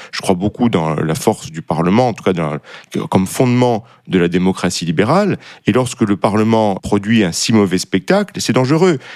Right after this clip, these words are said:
Et tu parlais de grands discours de l'histoire parlementaire. Il y en a un qui est, qui est très célèbre, d'un député qu'on retient plus comme un intellectuel que comme un député, mais qui a bien sûr été député de Normandie, de la Manche, c'est Tocqueville, qui avait ces, ces paroles très fortes, et je me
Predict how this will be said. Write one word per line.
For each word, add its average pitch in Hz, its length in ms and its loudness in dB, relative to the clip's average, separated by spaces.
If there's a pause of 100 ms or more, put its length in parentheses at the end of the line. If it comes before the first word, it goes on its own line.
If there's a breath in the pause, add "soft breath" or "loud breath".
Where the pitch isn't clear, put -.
(120 loud breath)
Et - 100 -2
tu - 140 -6
parlais 131 240 0
de 113 100 -2
grands 113 220 0
discours 113 500 0
de 85 80 -2
l'histoire 85 440 -2
parlementaire. 107 720 0 (280 soft breath)
Il 92 60 0
y 90 40 2
en 90 60 2
a 98 60 4
un 107 240 2
qui - 220 -6
est, 104 80 -8
qui - 120 -12
est 156 60 -2
très - 180 -4
célèbre, 165 540 0
d'un 80 100 -4
député 87 560 0 (240)
qu'on 82 120 -10
retient 87 280 0
plus 104 240 -4
comme 90 160 0
un 85 140 2
intellectuel 95 640 0
que 85 100 -6
comme 85 180 -2
un 85 60 2
député, 95 560 0 (320 loud breath)
mais 107 160 2
qui 98 200 -4
a 92 60 2
bien 90 160 0
sûr 92 300 0
été 185 160 -2
député - 580 0 (320)
de - 80 0
Normandie, 101 640 2
de 82 120 0
la 82 120 2
Manche, 101 440 0 (280 loud breath)
c'est - 220 -4
Tocqueville, 170 540 0 (560 loud breath)
qui 101 160 2
avait 101 160 2
ces, 90 160 -6
ces - 120 -6
paroles 92 460 0
très - 220 -4
fortes, 120 400 -2
et - 40 -6
je 151 120 -10
me 151 180 -6